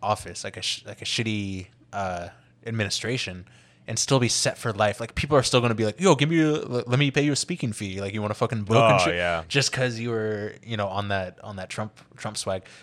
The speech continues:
Speaker 1: Because there's always gonna be people that love Trump, you know? Even, that's the thing. It's not gonna be,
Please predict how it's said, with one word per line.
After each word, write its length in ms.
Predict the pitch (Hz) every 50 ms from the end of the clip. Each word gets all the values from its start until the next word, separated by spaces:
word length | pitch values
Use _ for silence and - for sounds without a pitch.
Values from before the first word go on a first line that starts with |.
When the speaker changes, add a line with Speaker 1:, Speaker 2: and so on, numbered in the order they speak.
| - -
Speaker 1:
Because 180 | 117 135 143
there's 120 | 131 135 135
always 240 | - 135 131 131 -
gonna 140 | 131 120
be 80 | 113 113
people 180 | 107 120 110 101
that 140 | 101 92
love 160 | 90 92 95 -
Trump, 340 | - - 110 104 95 - - 95
you 80 | 95
know? 240 | 92 92 92 92 98
Even, 240 | - 117 117 123 107
that's 140 | 120 131 -
the 60 | 147
thing. 160 | 127 165 143
It's 160 | 113 107 - -
not 180 | 131 120 123
gonna 140 | - 120 113
be, 320 | 104 110 107 107 101 98